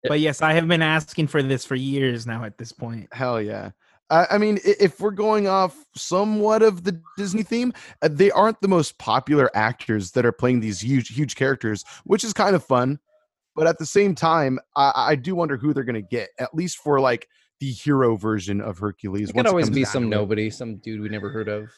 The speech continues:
Speaker 3: They do seem to be
Speaker 2: Right?
Speaker 3: doing a lot more of that lately, like you said.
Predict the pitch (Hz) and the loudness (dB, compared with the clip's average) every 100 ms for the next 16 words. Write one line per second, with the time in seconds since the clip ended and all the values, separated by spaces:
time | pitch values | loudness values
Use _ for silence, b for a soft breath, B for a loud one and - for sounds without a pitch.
0 | 127 135 175 - 160 143 196 247 120 107 | -6 -6 -6 -8 -4 2 2 2 -6 -8
1 | 107 101 95 95 95 95 98 98 92 95 | -8 -8 -12 -12 -12 -14 -14 -14 -14 -16
2 | 95 - 95 | -18 -16 -16